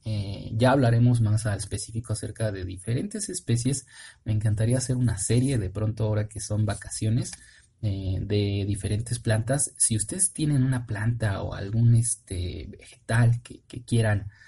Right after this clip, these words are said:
del cual quieran que le dediquemos un episodio completo, pues, ¿por qué no? Estamos completamente abiertos a sus, este, opiniones, a sus sugerencias allá en Xochipilli Organic. Vayan a nuestro Instagram, síganos y déjenos todos sus comentarios.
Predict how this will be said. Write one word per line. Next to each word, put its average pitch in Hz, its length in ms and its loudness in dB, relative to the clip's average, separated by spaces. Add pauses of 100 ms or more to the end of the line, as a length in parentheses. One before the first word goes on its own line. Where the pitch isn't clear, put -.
(260)
del 98 160 -4
cual 120 220 0
quieran 120 260 6
que 107 100 2
le 95 120 -2
dediquemos 92 480 0
un 117 60 4
episodio 107 380 -2
completo, - 380 -6
pues, - 140 -18
¿por 123 180 -8
qué - 120 -8
no? 135 260 2 (100)
Estamos 110 380 -2
completamente 117 640 4
abiertos 107 500 0
a 120 180 0
sus, 127 360 -2
este, 101 380 -6
opiniones, 123 540 2 (380)
a - 60 -14
sus 196 200 -2
sugerencias 135 680 0
allá 107 240 4
en 117 100 8
Xochipilli 120 640 4
Organic. 113 380 4
Vayan 104 260 2
a 110 60 2
nuestro 107 260 2
Instagram, 117 540 4
síganos 113 440 2
y - 60 -10
déjenos 98 400 -8
todos 120 300 2
sus 117 180 -2
comentarios. - 720 -6